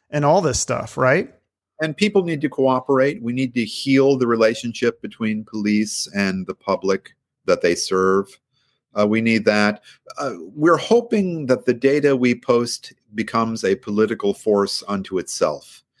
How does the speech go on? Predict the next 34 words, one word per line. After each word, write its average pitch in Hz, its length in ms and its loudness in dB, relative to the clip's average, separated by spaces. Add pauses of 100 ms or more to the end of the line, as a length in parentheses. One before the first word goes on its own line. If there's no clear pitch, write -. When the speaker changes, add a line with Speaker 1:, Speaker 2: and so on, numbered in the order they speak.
(320)
Speaker 2:
We 113 120 -2
Speaker 1:
Yes. 127 240 4
Speaker 2:
encourage 160 440 0
people 117 380 2
to 113 120 -6
go 123 300 2
to 123 160 -4
murderdata 110 800 2
dot 101 260 0
org, 80 440 -2 (460)
uh, 95 160 -4
click 139 280 -2
on 123 200 -2
clearance 123 420 0
rate, 95 300 2
call 156 320 2
up 147 260 0
your 131 380 2
hometown, 110 840 -6 (560)
and 110 160 -2
look 151 260 4
at 113 200 -2
how 120 180 0
many 131 220 0
murders 143 500 0
you 143 140 0
have 139 480 -4 (420)
and 104 140 -4
how 120 180 2
often 123 320 2
those 117 220 0
murders 113 340 0
are 107 120 2
cleared. 107 520 -2